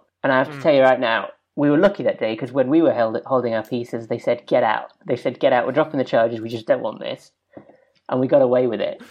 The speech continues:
Speaker 1: But this time,
Speaker 2: Yeah.
Speaker 1: we, we had, we had to sign something that said, "We can't mention Will Smith in this podcast anymore." Okay?
Speaker 2: Okay.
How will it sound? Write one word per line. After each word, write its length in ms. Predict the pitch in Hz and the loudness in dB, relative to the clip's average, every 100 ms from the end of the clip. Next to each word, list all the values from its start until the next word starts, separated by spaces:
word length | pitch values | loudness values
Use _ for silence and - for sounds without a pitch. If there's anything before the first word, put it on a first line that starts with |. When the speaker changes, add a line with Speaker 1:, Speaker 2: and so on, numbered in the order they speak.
| _ _ | _ _
Speaker 1:
But 120 | - | 0
this 160 | 185 185 | 0 2
time, 280 | 165 123 185 | 2 2 2
Speaker 2:
Yeah. 160 | 180 156 | 2 4
Speaker 1:
we, 140 | 165 | 6
we 160 | 151 175 | 6 4
had, 180 | 175 | 4
we 80 | 165 | 0
had 60 | 165 | -4
to 80 | 180 | -2
sign 320 | - 180 175 | 2 2 0
something 300 | - - 123 | -2 -4 -4
that 80 | 127 | -6
said, 100 | 135 | -6
"We 80 | 127 | -6
can't 300 | - 151 127 | 0 0 2
mention 260 | 143 - | -4 -4
Will 160 | 139 139 | 0 0
Smith 300 | 135 135 123 | 0 -6 -6
in 80 | 123 | -8
this 100 | 127 | -6
podcast 460 | 135 120 - - | -4 -2 -4 -8
anymore." 420 | - - - 104 - - | -10 -10 -10 -10 -10 -10
Okay? 380 | 135 131 147 147 _ _ _ 170 | -2 -2 -2 -10 _ _ _ -18
Speaker 2:
Okay. 280 | - 120 | -16 -18